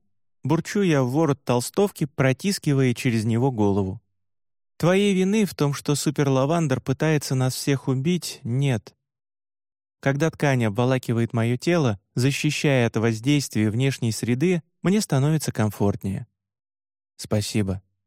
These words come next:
произносит Кензи едва слышно, и мне приходится прислушаться, но он уже возвращает своё обычное выражение лица и улыбается.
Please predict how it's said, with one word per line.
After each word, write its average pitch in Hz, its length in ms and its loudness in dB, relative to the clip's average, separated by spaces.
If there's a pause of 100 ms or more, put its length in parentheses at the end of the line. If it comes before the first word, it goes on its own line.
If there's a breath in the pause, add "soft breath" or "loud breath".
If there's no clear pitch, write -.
(160)
произносит 160 540 0
Кензи 175 340 0
едва 127 300 0
слышно, 135 560 -2 (160)
и 165 100 2
мне 214 220 0
приходится 156 580 0
прислушаться, 147 840 -2 (260)
но 214 200 2
он 202 100 0
уже 170 200 2
возвращает 139 760 0
своё 123 320 2
обычное 123 420 0
выражение 117 540 2
лица 135 360 0
и 147 60 2
улыбается. 101 720 0